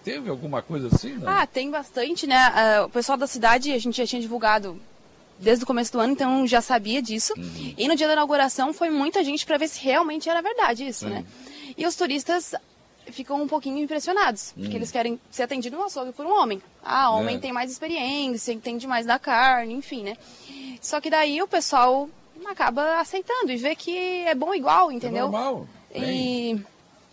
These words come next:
Speaker 2: então, então é isso. E a gente também tem outros benefícios, por exemplo, a gente prorro-, prorrogou a licença maternidade pra seis meses.
Speaker 1: Uhum.
Speaker 2: Então, é, quando ela v-, acaba a licença maternidade, não tem mais aquele, aquele problema,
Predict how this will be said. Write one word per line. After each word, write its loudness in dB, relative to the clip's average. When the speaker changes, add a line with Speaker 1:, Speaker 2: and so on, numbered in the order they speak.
Speaker 2:
então, 4
então 4
é 4
isso. 2
E 0
a 8
gente 0
também 0
tem -2
outros -2
benefícios, 2
por 0
exemplo, -2
a -4
gente -4
prorro-, 4
prorrogou 6
a 4
licença 0
maternidade 2
pra 2
seis -4
meses. -4
Speaker 1:
Uhum. -14
Speaker 2:
Então, 2
é, 6
quando 0
ela 2
v-, -12
acaba 4
a 6
licença 4
maternidade, 4
não 0
tem 0
mais 2
aquele, -2
aquele -2
problema, 0